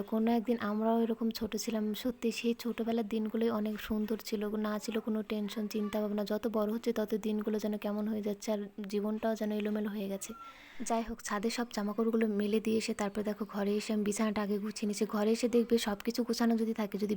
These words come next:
বিছানা গোছানো না থাকে না, তাহলে একটুও ভালো লাগে না। তাই আগে আমি বিছানাটা গুছিয়ে নিলাম, তাই কিছু জামাকাপড় ছিল, সেগুলো আর কি, উম, গুছিয়ে নিয়েছি। সব কাজ করার পরে দেখো,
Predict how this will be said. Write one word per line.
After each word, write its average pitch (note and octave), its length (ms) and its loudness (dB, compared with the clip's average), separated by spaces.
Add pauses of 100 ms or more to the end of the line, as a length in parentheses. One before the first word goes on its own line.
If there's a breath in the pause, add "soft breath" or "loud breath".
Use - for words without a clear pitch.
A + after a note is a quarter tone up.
বিছানা A#3 380 4
গোছানো A#3 240 2 (100)
না G#3+ 140 2
থাকে A3+ 200 -2
না, G#3 120 0
তাহলে G#3 260 0
একটুও G#3+ 300 -4
ভালো F#3+ 220 0
লাগে F#3+ 180 -2
না। G3 120 -2
তাই G#3+ 120 0 (100)
আগে G#3 200 -4
আমি A3 160 2
বিছানাটা G#3+ 400 0
গুছিয়ে G#3+ 180 -2
নিলাম, A3 180 2
তাই G#3 160 -4
কিছু G#3+ 200 -2
জামাকাপড় G3 380 -2
ছিল, G#3+ 100 -2 (100)
সেগুলো G3 340 0
আর G#3 120 -2
কি, G#3+ 100 -2
উম, G3+ 380 -2 (200)
গুছিয়ে G#3+ 360 2
নিয়েছি। G#3 280 0 (400 loud breath)
সব A#3+ 160 -4 (120)
কাজ A3 120 -2 (120)
করার A3+ 240 2
পরে A3+ 200 2
দেখো, A3 140 -2